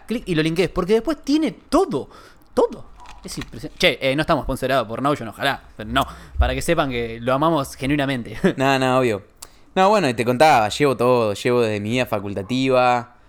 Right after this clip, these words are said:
Speaker 2: mi vida personal, de, el podcast, mi otro proyecto con el
Speaker 1: Ot-,
Speaker 2: Toto.
Speaker 1: otro garrón de Notion que, que tiene, o sea,
Speaker 2: Me
Speaker 1: ahí
Speaker 2: estás
Speaker 1: está.
Speaker 2: interrumpiendo demasiado.
Speaker 1: Sí, perdón, perdón.
Speaker 2: Sos
Speaker 1: Pasa.
Speaker 2: un hijo de puta.
Speaker 1: Sorry, sorry, sorry.
Speaker 2: <laughs>
Speaker 1: Lo
Speaker 2: Mentira.
Speaker 1: reconozco, lo reconozco.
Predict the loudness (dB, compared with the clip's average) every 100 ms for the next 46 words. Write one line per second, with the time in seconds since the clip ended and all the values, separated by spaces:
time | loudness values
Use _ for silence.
0 | -20 -12 -6 -2 -2 -2 -6 -2 0 2
1 | 2 0 -2 -6 -10 -14 _ _ _ _
2 | -8 -6 -6 -8 -10 -4 -2 -2 0 0
3 | 0 -4 -12 -20 _ -14 -6 -4 -2 -2
4 | -4 -4 -6 -4 -4 -4 -6 -4 0 2
5 | 0 0 2 2 2 2 0 0 0 0
6 | -2 -2 -2 -4 -4 -4 -4 -4 -4 -2
7 | 0 0 0 -2 -2 0 -2 0 0 -2
8 | -2 -4 -6 -10 -8 -6 -4 -4 -6 -2
9 | -2 -2 -2 -2 0 0 0 -2 -6 -6
10 | -8 -6 0 0 2 2 4 2 4 4
11 | 4 2 2 -2 0 0 2 0 -2 -2
12 | -2 -2 -2 -2 -2